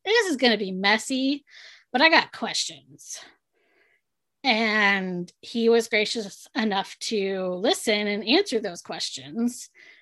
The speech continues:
about why the protests, what the Black viewpoint was and what I was missing inside of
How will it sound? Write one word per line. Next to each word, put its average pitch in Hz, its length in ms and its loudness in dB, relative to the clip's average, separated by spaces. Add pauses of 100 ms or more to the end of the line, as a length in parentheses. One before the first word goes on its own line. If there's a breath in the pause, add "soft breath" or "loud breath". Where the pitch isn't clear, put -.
(200 soft breath)
about 202 600 2
why 202 260 4
the 233 100 0
protests, 208 1040 -2
what 196 440 2 (100)
the 190 680 0 (240)
Black 208 300 0
viewpoint 214 520 -4
was 269 380 0
and 208 180 -4
what 202 160 2
I 190 100 0
was 180 180 -8
missing 196 520 -4
inside 190 500 -2
of 185 240 -6